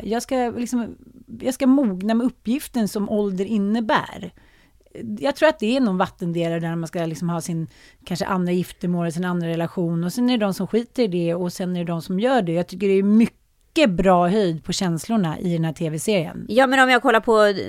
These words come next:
Speaker 2: den andra stora dokusåpan som är nu, som är ny då, utav sin, sitt slag, som är F-Boy Island, alltså Fuckboy Island, utan
Speaker 1: Mm.
Speaker 2: att man säger Fuckboy Island.
Speaker 1: Mm.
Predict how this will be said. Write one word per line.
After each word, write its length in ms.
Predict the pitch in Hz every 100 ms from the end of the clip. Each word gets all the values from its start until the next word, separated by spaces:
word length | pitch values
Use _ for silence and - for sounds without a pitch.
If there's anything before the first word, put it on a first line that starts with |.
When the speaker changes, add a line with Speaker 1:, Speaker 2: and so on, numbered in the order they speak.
| 202
Speaker 2:
den 120 | 208
andra 320 | 208 220 233
stora 260 | - 214 185
dokusåpan 420 | 180 170 165 160
som 100 | 160
är 80 | 160
nu, 320 | 156 165 156
som 120 | 170
är 400 | 151 143 - -
ny 460 | 170 196 202 180 156
då, 280 | 143 143
utav 280 | 147 160 147
sin, 420 | 127 147 143 - - _
sitt 240 | - 156 -
slag, 340 | 165 156 139
som 120 | 160
är 260 | 151 151 147 _
F-Boy 920 | 208 - - - - 151 202 170 156 160 - 180
Island, 220 | 160 143 -
alltså 140 | 143
Fuckboy 580 | - 180 - 156 147 143
Island, 420 | - 147 143 147
utan 140 | 143
Speaker 1:
Mm. 40 | 165
Speaker 2:
att 60 |
man 80 | 147
säger 240 | 151 147 -
Fuckboy 360 | - - - - -
Island. 180 | -
Speaker 1:
Mm. 120 | 165